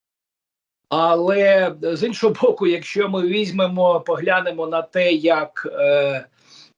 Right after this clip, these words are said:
е, був Дніпрогес уражений в минулому, ми знаємо, що два є історичні прецеденти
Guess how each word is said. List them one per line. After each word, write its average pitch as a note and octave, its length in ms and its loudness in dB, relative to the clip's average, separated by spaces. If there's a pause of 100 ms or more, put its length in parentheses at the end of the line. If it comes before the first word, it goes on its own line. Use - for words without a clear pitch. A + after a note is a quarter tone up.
(100)
е, C3 360 -2
був D3 560 4
Дніпрогес E3+ 640 0
уражений D#3+ 1160 4
в D#3 440 2
минулому, G3+ 460 2
ми F#3 100 2
знаємо, D#3+ 440 0
що C#3 220 0
два C#3+ 340 0
є C#3 140 -6
історичні C#3+ 520 -6
прецеденти F#3+ 760 -2